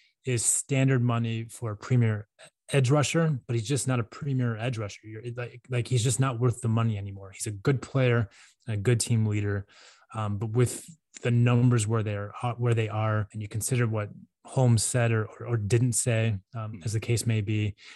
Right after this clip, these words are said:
Speaker 1: this week, I, I just think the writing is already on the, the wall that, that barring some drastic pay cut, which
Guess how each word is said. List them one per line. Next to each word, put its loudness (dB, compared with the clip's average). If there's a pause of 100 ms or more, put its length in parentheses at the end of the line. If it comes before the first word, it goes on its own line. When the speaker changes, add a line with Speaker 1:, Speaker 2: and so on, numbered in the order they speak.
(160)
Speaker 1:
this 2
week, 0
I, -2
I -2
just 0
think 2
the -2
writing -2
is -6 (120)
already -2
on -6
the, -10 (220)
the -2
wall -2
that, -8 (100)
that -4 (300)
barring 4
some 2
drastic -2
pay 0
cut, 0
which -6